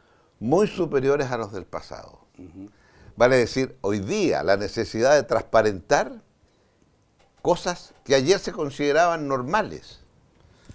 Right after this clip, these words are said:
Speaker 1: Siempre se ha considerado normal, por ejemplo, que un parlamentario siga ejerciendo su función de abogado.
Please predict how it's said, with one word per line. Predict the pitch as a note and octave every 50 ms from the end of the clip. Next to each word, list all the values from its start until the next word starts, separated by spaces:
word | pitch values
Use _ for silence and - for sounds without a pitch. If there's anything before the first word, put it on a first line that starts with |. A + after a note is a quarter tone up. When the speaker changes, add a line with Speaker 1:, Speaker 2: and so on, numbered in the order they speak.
| _ _ _ _ - - - -
Speaker 1:
Siempre | - - G#3 A3+ - B3 G#3
se | F#3 F#3+
ha | E3+ E3
considerado | F3 E3+ D#3 - - D3 D3+ D#3+ E3 E3 D#3+ D#3
normal, | D#3 C#3 C3+ B2+ C3 C3 C#3+ D#3 G3+ A#3
por | - G#3 F#3+
ejemplo, | E3+ - - D#3+ F3 D#3 - D#3+ D#3+ C3+
que | - D#3
un | C3 C#3+ C#3
parlamentario | - D3 C#3+ C#3 C3 A#2+ A#2+ A2+ G2+ - C#3 C#3+ D#3 D3+
siga | C3 - C#3+ C3+ D#3
ejerciendo | D3 C3 C3 A#2 A2+ - C3+ C#3 C#3 C#3+ C#3
su | G#2+ A#2+ A2
función | A#2 A2+ G#2 G#2+ B2 B2 B2
de | A#2
abogado. | A2+ G#2 G#2 A2 A#2 C3+ C3+ G#2 C#2 - -